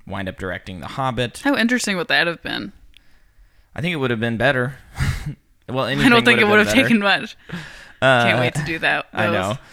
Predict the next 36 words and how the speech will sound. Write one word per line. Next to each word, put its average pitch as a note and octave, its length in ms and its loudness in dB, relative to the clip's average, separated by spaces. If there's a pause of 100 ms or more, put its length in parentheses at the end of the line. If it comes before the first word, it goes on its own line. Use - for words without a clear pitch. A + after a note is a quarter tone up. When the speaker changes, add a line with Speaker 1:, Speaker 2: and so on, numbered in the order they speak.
(240)
Speaker 1:
And C3 180 2
then C#3+ 140 2
in C3 120 -2
December D3 420 0
two C#3 180 -6
thousand A#2+ 460 -4
eight, A2 400 -10 (140)
uh, G#2 280 -6
Kenneth G2+ 320 -8
Branagh F2+ 360 -8
was E2+ 280 -10
confirmed D2+ 580 -14 (640)
as F#2+ 180 -12
a F2 40 -10
director. - 360 -14
So - 140 -6
now, B2+ 400 0
now C3 240 0
we're C3 180 -2
into, G2+ 680 -8
uh, D#2 320 -8 (640)
the, F#2+ 500 -6 (800)
the G#2+ 100 -8
cast - 380 -8
of F2 140 -16
the D2+ 80 -10
movie. A1+ 320 -14
Speaker 2:
Yeah, F#3+ 240 2
and F#3+ 140 -4
so G#3 180 2
Chri-, A3+ 320 -2
I A#3 80 4
didn't C4+ 220 2
look B3 180 0
up, A3 160 0
like, G3 300 -2